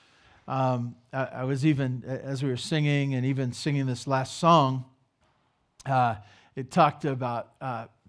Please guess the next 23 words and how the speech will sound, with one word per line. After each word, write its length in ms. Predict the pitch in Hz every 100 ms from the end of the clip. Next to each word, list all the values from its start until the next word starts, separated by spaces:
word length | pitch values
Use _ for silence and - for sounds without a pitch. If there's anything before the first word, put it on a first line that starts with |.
| _
peace 500 | - 196 190 143 - -
that 280 | 139 -
comes 640 | - 165 151 117 113 - - -
from 240 | 139 131
relationship 580 | 127 135 131 143 156 123
with 140 | 120
God. 340 | 117 170 131 104 - - - - _ -
And 360 | 156 160 156
I, 220 | 156 151
I 260 | 147 156 170
was 440 | 170 170 160 156
thinking 460 | - 196 208 214 185
about, 540 | 160 143 135 139 - - -
uh, 440 | 135 131 123 120
things 340 | - 165 156
in 80 | 147
my 160 | 135 139
own 140 | 185
heart 420 | 170 147 135 139
that 180 | - 127
sometimes 640 | - 147 - 147 135 135 -
are 180 | 135 135
unsettled. 760 | 135 127 - 156 151 120 139